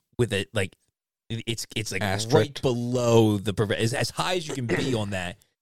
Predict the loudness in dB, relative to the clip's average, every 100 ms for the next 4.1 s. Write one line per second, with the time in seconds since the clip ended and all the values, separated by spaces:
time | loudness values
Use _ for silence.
0 | _ 2 2 2 2 4 4 0 -4 -8
1 | _ _ _ _ _ -2 0 -4 -6 -10
2 | -2 6 8 8 6 4 4 -2 0 2
3 | 2 2 2 2 4 4 6 4 2 0
4 | -4